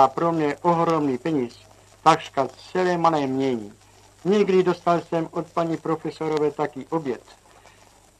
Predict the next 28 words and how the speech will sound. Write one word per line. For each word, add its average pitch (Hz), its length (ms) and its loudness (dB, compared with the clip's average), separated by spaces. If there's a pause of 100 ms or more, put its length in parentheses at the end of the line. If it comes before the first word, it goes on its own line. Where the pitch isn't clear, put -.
(260)
Znala 156 340 8
mě 156 440 0
a 123 160 2
věděla, 156 520 0
že 127 120 -4
bydlím 151 680 -4
až - 300 -6
v - 60 -18
Radlicích, 160 680 -4 (200)
tehdy 156 420 0
nejezdila 147 560 0
ještě 147 420 -4
elektrika 139 520 -4
a - 220 -6
já 127 300 0
nosil 151 400 -6
knihy 147 520 -4
pánu 139 400 0 (100)
profesorovi 143 760 -6 (640)
po 165 100 6
jedné 165 280 2
hodině 156 560 -2
odpoledne, 120 600 -2 (520)
když - 540 -8 (220)
jsem 123 140 -2
šel 160 320 0
ze 139 140 -4
služby. 110 420 -12